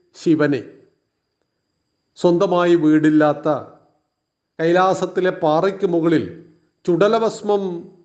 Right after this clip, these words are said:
പൂശി ജീവിക്കുന്ന, ഒത്തിരി ഭൂതഗണങ്ങളുമായിട്ട് ജീവിക്കുന്ന ശിവനെ,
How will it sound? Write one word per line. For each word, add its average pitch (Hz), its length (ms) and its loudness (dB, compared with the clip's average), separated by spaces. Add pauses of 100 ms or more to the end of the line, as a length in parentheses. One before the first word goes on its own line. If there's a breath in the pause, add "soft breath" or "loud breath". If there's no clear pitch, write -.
(100)
പൂശി 196 340 -2
ജീവിക്കുന്ന, 175 1000 -4 (640)
ഒത്തിരി 170 300 -2
ഭൂതഗണങ്ങളുമായിട്ട് 196 1200 0
ജീവിക്കുന്ന 175 680 -4
ശിവനെ, 151 680 0